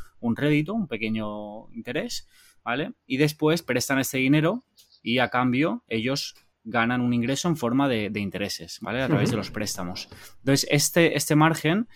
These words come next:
Speaker 1: cada vez es más pequeño y, por lo tanto, como tienen que sobrevivir, es un, al final es un, son un lobby muy grande,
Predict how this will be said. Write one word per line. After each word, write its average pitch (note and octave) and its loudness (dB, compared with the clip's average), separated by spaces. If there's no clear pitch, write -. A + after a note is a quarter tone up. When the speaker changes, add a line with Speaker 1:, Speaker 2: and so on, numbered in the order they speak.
Speaker 1:
cada B2 4
vez C#3+ 2
es C#3 2
más C#3 4
pequeño D#3 0
y, C#3 6
por C#3+ 6
lo C#3+ 6
tanto, D#3+ 4
como A2 -2
tienen B2 0
que A#2+ -4
sobrevivir, B2 2
es D#3+ -2
un, A2 0
al G2+ -4
final G#2+ -2
es G#2+ -4
un, A2 -4
son A2+ -4
un G#2+ 0
lobby A2+ 2
muy A2+ 2
grande, D#3+ 4